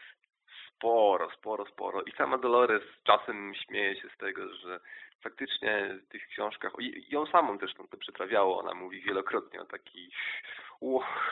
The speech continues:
wstrząs czy, czy konsternację, najdelikatniej mówiąc, bardzo delikatnie mówiąc. <laughs> A jednak ona postanowiła to spisywać. Jednak sporo z tego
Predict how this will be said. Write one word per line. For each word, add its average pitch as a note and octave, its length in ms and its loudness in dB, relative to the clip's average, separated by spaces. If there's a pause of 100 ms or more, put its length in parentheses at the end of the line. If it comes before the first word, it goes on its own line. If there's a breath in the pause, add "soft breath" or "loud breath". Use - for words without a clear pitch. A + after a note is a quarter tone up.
(1000 loud breath)
wstrząs A2+ 680 6 (220)
czy, F#2+ 400 -8 (560 loud breath)
czy G#2 180 -10
konsternację, G#2 880 4
najdelikatniej G2+ 840 4
mówiąc, F#2+ 380 -10 (1300)
bardzo - 260 2
delikatnie - 520 0
mówiąc. D2+ 280 -20 (440 loud breath)
<laughs> - 1160 -20
A B2+ 80 6
jednak D3 380 2
ona B2+ 400 4 (180)
postanowiła A#2 500 -8
to - 120 -12
spisywać. - 680 -2 (760 loud breath)
Jednak C3 340 0 (100)
sporo C#3+ 340 0
z - 140 -20
tego G2+ 640 -2